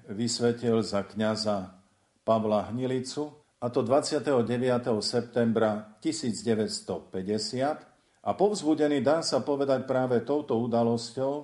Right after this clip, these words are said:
prvého októbra potom boli vysvetení ďalší traja kandidáti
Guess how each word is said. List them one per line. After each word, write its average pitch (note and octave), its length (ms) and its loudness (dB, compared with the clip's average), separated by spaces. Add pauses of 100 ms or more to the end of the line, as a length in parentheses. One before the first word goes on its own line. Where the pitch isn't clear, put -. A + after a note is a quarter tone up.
(360)
prvého C#3+ 460 4
októbra C3 600 2
potom A#2 460 0
boli A#2+ 240 2
vysvetení A#2 880 0 (380)
ďalší A#2 640 0
traja C3+ 720 0
kandidáti C#3 1080 -2